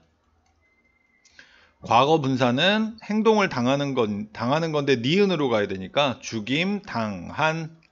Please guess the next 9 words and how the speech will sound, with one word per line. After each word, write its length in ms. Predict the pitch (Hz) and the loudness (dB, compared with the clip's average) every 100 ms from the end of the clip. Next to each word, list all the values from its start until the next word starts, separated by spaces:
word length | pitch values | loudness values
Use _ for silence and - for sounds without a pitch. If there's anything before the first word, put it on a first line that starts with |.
| _ _ _ _ _ _ _ _ _ _ - - - - 92 | _ _ _ _ _ _ _ _ _ _ -20 -20 -20 -18 -14
음. 160 | 82 - _ _ _ _ _ 120 | -14 -16 _ _ _ _ _ -2
그다음에 320 | 165 175 156 | 2 2 2
비피피 580 | 139 151 151 208 202 190 | 0 -2 -2 -2 0 0
수동태는 720 | 214 247 247 214 190 175 - | 4 4 4 2 2 0 0
죽임, 360 | 131 151 160 | -4 -2 -2
당하였다. 1000 | - 117 113 147 160 135 - - 147 139 - - | -4 -2 0 2 4 4 2 2 2 0 -10 -4
이렇게 260 | 113 120 156 | -2 2 2
해석한다라 460 | 143 147 135 123 | 2 0 2 2
그랬죠? 400 | 104 92 175 180 | 0 -2 -2 -2